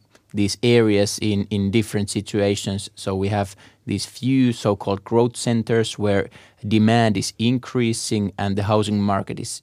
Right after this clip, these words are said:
extremely vibrant. But then we have vast amounts of country in geographical terms,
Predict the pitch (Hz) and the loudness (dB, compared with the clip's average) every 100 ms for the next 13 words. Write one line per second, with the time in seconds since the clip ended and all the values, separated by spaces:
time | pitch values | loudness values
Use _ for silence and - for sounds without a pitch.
0 | _ 104 - - 104 98 95 101 120 135 | _ -12 -10 -6 -4 -2 -2 2 2 2
1 | 151 165 160 _ - _ _ - 113 104 | 0 -2 -8 _ -20 _ _ -2 0 2
2 | 117 113 107 107 107 104 98 - _ - | 2 4 2 2 2 0 -2 -14 _ -20
3 | - _ - 107 107 113 117 - - _ | -20 _ -14 -4 2 4 4 0 -14 _
4 | _ _ _ - 101 101 104 101 98 - | _ _ _ -4 0 2 0 0 -4 -4
5 | - 101 - 101 98 98 107 110 107 98 | -4 -4 -2 -2 0 0 -2 0 0 2
6 | 107 110 104 101 98 - 98 98 98 | 0 0 -4 -6 -6 -2 0 0 -4